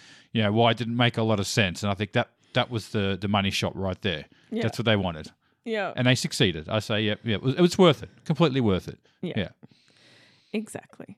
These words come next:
Speaker 1: Hmm.
Speaker 2: And yeah, she <laughs> like, but the way that they,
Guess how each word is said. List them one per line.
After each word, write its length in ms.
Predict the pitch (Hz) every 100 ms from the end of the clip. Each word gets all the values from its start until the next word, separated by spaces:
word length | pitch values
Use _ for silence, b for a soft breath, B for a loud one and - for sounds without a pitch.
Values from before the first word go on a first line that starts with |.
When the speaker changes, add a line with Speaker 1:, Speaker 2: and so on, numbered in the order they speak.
| B
Speaker 1:
Hmm. 120 | 117 98 - -
Speaker 2:
And 420 | 214 214 208 -
yeah, 180 | 123 -
she 420 | - 196 185 175 _ _ _ -
<laughs> 360 | - - - -
like, 400 | 262 226 220 - -
but 180 | 233 -
the 100 | 220
way 180 | 214 202
that 140 | 208
they, 180 | 240